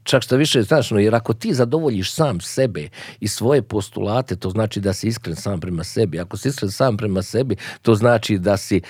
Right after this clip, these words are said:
dostavio ono što se od tebe očekuje. Sad se to ljudima može svidjeti,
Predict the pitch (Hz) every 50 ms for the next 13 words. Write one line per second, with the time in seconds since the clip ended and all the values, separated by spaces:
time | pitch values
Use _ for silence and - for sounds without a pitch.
0 | - - - - 104 98 127 139 143 - - - 165 151 143 147 156 156 156 147
1 | - - - - 131 120 117 113 110 104 101 95 87 - - - - - - 85
2 | - - 87 - - 87 80 - - - 87 85 80 78 90 82 78 - _ _
3 | - 87 - - - - 62 - - - 57 53 - - - 101 92 - - -
4 | 67 65 60 58 60 - - 64 60 64 65 - - - - - 117 156 143 107
5 | 123 - -